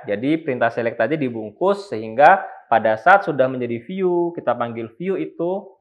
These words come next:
maka akan tampil, eh, tampilan select yang baru. Terakhir, bagaimana menghapus view? Oke, jika memang merasa view ini sudah tidak dibutuhkan, kita bisa hapus dengan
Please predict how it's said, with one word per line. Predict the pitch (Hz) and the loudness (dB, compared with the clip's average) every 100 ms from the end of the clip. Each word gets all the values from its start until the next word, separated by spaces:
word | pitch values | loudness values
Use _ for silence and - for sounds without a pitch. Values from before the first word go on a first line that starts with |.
| _ | _
maka | 113 113 131 | -8 -4 -4
akan | 123 123 | -4 -4
tampil, | 113 143 143 156 160 _ - | -4 -2 -6 -6 -14 _ -8
eh, | 113 107 107 107 | -2 0 0 -2
tampilan | 110 110 110 110 | -4 -6 -6 -6
select | 127 135 131 | -4 -4 -2
yang | 107 117 135 _ | -4 -4 -12 _
baru. | 98 90 87 85 - _ _ _ _ _ _ _ _ _ _ _ _ _ | -6 -6 -8 -16 -20 _ _ _ _ _ _ _ _ _ _ _ _ _
Terakhir, | - 196 226 254 | 4 6 8 6
bagaimana | 214 185 190 196 208 226 | 6 6 6 6 6 4
menghapus | 214 185 139 139 139 127 | 4 2 2 0 -6 -6
view? | 120 117 101 95 98 _ _ _ | -8 -8 -10 -14 -20 _ _ _
Oke, | - 107 107 | -6 -6 -6
jika | 120 151 | -2 2
memang | 151 143 143 | 2 2 2
merasa | 135 135 151 160 | 4 4 6 4
view | 156 135 | 4 -2
ini | 135 147 | -2 -2
sudah | 131 120 | 0 0
tidak | 120 110 | 2 0
dibutuhkan, | 110 113 113 107 - 147 156 160 160 | -2 -6 -8 -4 4 8 8 6 2
kita | 147 127 | -4 -6
bisa | 120 120 107 | -6 -2 -2
hapus | - 139 | -2 -6
dengan | 127 110 117 131 151 175 190 | -6 -8 -2 2 2 0 -8